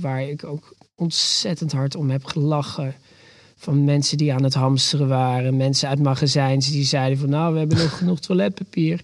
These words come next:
Speaker 1: Ehm, dat was wel,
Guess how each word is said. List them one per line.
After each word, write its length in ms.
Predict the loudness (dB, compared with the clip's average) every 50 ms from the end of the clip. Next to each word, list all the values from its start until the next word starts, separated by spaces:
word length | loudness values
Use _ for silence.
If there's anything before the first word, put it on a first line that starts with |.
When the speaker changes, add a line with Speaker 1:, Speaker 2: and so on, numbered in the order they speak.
| -10 -20 -20 -20 -20 -20 -20 -20 -20 -20 _ -8
Speaker 1:
Ehm, 460 | -2 0 2 2 4 4 2 2 2 0 -4 _ _ _
dat 320 | -6 0 2 2 2 2 2
was 420 | 2 2 2 2 2 0 -2 -2
wel, 540 | -2 -2 -2 -2 -2 -2 -2 -4 -4 -6